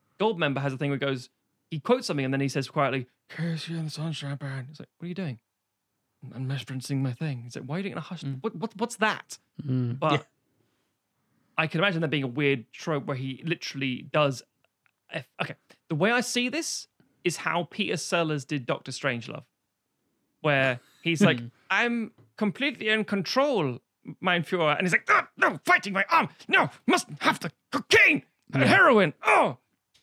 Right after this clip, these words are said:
Speaker 1: I'm perfectly fine. Don't worry about it." That kind of, like, you know,
Speaker 3: Yeah.
Speaker 1: stupid Mike Myers shit.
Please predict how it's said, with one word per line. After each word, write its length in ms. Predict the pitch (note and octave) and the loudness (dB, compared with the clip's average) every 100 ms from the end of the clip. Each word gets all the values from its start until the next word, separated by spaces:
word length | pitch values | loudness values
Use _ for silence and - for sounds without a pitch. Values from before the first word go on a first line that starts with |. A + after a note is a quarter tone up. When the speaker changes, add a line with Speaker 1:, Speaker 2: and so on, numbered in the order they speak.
| _ _ _ | _ _ _
Speaker 1:
I'm 100 | - B2+ | -8 0
perfectly 360 | A#3 D#3+ B2 | 0 0 -4
fine. 300 | A#2+ C#3 G3+ | -4 -2 0
Don't 180 | G3+ G#3+ | 0 4
worry 120 | D#4+ | 6
about 300 | D#4 G4 F#4+ | 6 6 6
it." 140 | G4+ - _ _ | 2 -2 _ _
That 240 | F3+ F3+ C#3+ | 0 0 2
kind 200 | D#3+ D3+ | 0 0
of, 60 | |
like, 160 | D3 C#3 | 0 -2
you 60 | D#3+ | -2
know, 200 | C#3 B2 - | -2 -4 -6
Speaker 3:
Yeah. 80 | A#2+ | -4
Speaker 1:
stupid 440 | A2+ - C#3+ D3 A#2+ | -2 -4 -4 -2 0
Mike 160 | C3+ | -2
Myers 280 | C3+ C3+ B2+ | 0 0 0
shit. 320 | - F#3+ B2 | 0 -2 -2